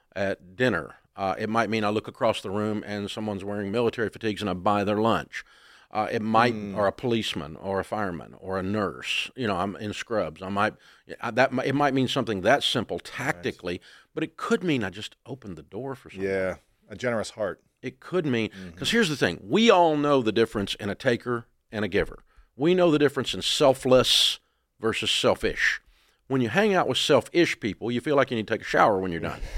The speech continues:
Speaker 2: <laughs>
Speaker 1: you know? And when you f-, hang out with selfless people, so I can just decide to do that. I don't have to have a lot of money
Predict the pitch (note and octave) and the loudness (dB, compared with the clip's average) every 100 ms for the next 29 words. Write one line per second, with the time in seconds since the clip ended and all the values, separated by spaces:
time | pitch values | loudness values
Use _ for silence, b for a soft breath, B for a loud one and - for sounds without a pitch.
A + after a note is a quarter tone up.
0 | - - - - G#2 G#2+ B2 - _ _ | -4 -4 -10 -8 0 2 0 -4 _ _
1 | _ _ B2 A#2 A#2+ B2 A#2 C#3+ E3 D3 | _ _ 0 2 2 2 2 4 4 2
2 | - - D#3+ C3 G3 G#3+ - - F2+ D#2+ | 2 4 4 4 4 2 2 -6 -6 -6
3 | - - G3+ - A3 F#3 - C#3 B2 - | -8 -2 -2 0 -4 -6 -8 -6 -4 0
4 | - E3 - - G#3+ - - G#3 - E3+ | 0 0 -2 -2 0 2 0 -4 -6 -6
5 | C3+ A2+ G#2 E2+ B2+ G#2+ A#2+ | -2 0 0 0 0 0 -4